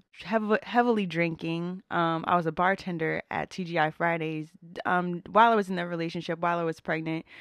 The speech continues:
And, um, yeah, we, we definitely got lit in the conventional sense of it. You know, I explored with, um, different substances, like, you know, um,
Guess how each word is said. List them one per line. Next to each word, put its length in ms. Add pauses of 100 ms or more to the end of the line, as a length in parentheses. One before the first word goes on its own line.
(400)
And, 600 (100)
um, 580 (120)
yeah, 200
we, 220 (140)
we 160
definitely 560
got 280
lit 400
in 120
the 80
conventional 580
sense 560
of 160
it. 300
You 140
know, 560
I 220
explored 720
with, 420 (720)
um, 560 (400)
different 380
substances, 1300
like, 360 (240)
you 120
know, 500 (100)
um, 500